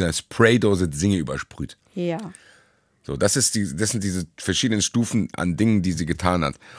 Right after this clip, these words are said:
Speaker 1: Und da komme ich jetzt ins Spiel, wo ich sage, okay, das ist zum ersten Mal, wo ich verstehe, ja,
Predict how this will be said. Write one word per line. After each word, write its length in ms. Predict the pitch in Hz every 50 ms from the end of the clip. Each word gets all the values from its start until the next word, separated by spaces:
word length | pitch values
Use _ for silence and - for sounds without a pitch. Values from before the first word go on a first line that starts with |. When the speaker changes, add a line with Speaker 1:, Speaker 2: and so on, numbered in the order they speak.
| - - -
Speaker 1:
Und 220 | - 82 78 -
da 140 | 110 120 143
komme 240 | - 160 147 147 156
ich 80 | -
jetzt 160 | 156 110 -
ins 100 | 120 117
Spiel, 180 | - - 127 120
wo 80 | 107 107
ich 80 | 98
sage, 160 | - 107 95
okay, 180 | 92 - - 113
das 160 | 95 95 -
ist 80 | - -
zum 100 | 95 87
ersten 260 | 85 113 127 - 123
Mal, 120 | 110 101
wo 60 | 95 101
ich 80 | 92
verstehe, 400 | - 101 92 - - 104 104 98
ja, 320 | 92 90 85 85 104 120